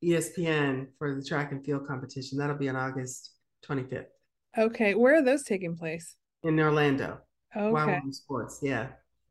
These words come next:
Speaker 2: Fantastic. I love it. Are you, and then, um, what, what are, what are one of your, your hopes, your daughter heading into that same, that same area? What, what are some of your
Speaker 1: Yeah,
Speaker 2: hopes
Speaker 1: my
Speaker 2: for her
Speaker 1: hope
Speaker 2: college
Speaker 1: is,
Speaker 2: career?
Speaker 1: you know, she ran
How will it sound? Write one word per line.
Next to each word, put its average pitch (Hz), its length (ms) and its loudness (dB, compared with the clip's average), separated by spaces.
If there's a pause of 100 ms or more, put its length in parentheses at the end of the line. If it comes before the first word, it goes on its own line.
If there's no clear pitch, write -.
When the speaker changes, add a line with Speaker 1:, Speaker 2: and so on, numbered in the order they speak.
(440)
Speaker 2:
Fantastic. 196 840 -4 (100)
I 190 60 -8
love 180 280 -6
it. 156 220 -6 (280)
Are 202 100 6
you, 208 220 10
and 202 280 4
then, 196 260 0
um, 180 380 -2 (160)
what, 208 300 4
what 233 460 6 (140)
are, 208 180 4 (540)
what 208 200 2
are 208 80 4
one 202 140 4
of 202 80 4
your, 190 240 2 (360)
your 202 260 2
hopes, 190 420 0
your 196 140 6
daughter 185 340 6
heading 180 320 0
into 175 600 2
that 185 240 2
same, 175 580 0 (260)
that 170 180 -2
same 196 220 4
area? 175 520 2
What, 196 260 2
what 202 160 2
are 214 80 4
some 247 180 2
of 202 60 4
your 190 100 4
Speaker 1:
Yeah, 185 80 -2
Speaker 2:
hopes 190 220 0
Speaker 1:
my 349 80 2
Speaker 2:
for - 100 2
her 277 80 0
Speaker 1:
hope 214 140 8
Speaker 2:
college 170 220 2
Speaker 1:
is, 180 180 -2
Speaker 2:
career? 165 240 2
Speaker 1:
you - 80 6
know, 180 80 2
she 269 280 0
ran 175 520 4